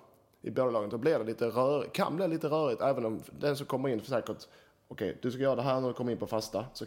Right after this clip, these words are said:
kan det bli rörigt, uppfattas rörigt. Så det kan ju vara helt enkelt att någon, någon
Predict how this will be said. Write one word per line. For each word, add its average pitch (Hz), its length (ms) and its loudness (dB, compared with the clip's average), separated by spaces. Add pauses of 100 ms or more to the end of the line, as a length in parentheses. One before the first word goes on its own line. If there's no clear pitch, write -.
kan - 260 -2
det 127 80 -4
bli 180 160 0
rörigt, 156 580 -2
uppfattas 139 400 -4
rörigt. 131 180 0
Så 131 60 -6
det 131 60 -6
kan 120 300 -4
ju 131 60 -4
vara 165 120 0
helt 165 160 -2
enkelt 127 220 0
att 120 120 0
någon, 120 260 -2 (380)
någon 117 340 2